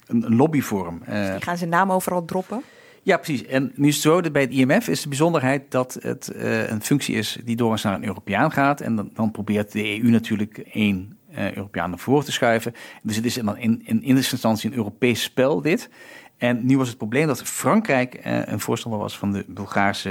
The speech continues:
Speaker 1: Kristalina Georgieva. En die heeft het uiteindelijk ook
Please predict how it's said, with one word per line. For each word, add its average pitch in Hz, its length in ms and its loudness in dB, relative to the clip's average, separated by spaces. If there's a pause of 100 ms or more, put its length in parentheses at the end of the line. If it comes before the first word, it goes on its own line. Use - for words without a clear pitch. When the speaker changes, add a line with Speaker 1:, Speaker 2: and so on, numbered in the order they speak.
(120)
Speaker 1:
Kristalina 92 500 -4
Georgieva. 92 600 0 (800)
En 113 540 2
die 135 500 0
heeft 117 200 0
het 117 100 0
uiteindelijk 110 420 0
ook - 220 -8